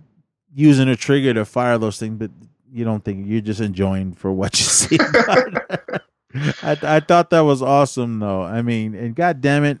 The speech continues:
I mean, again, I said don't do what you see in the films. Uh, I work at an airport,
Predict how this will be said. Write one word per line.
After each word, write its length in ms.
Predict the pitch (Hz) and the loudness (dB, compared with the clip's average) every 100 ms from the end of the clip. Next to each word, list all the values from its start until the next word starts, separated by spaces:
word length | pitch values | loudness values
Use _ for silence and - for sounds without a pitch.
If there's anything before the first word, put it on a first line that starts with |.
| - | -6
I 40 | |
mean, 400 | 131 127 117 110 - _ _ - | -2 -2 -4 -8 -14 _ _ -12
again, 300 | 123 170 170 | -4 0 0
I 80 | 156 | 0
said 260 | 165 143 | 0 2
don't 240 | 147 151 135 | 2 0 2
do 160 | 147 | 4
what 300 | 143 139 - | 4 2 0
you 180 | 135 131 | -2 -2
see 220 | - 143 | -2 -4
in 80 | 131 | -4
the 60 | 120 | -4
films. 500 | - 143 139 135 _ _ _ _ _ - | -4 -2 -2 -6 _ _ _ _ _ -2
Uh, 300 | 123 123 120 | 2 2 2
I 120 | 135 | 4
work 200 | 147 139 | 4 4
at 100 | 135 | 2
an 60 | 113 | 2
airport, 540 | 139 - 143 143 - | 2 4 2 2 0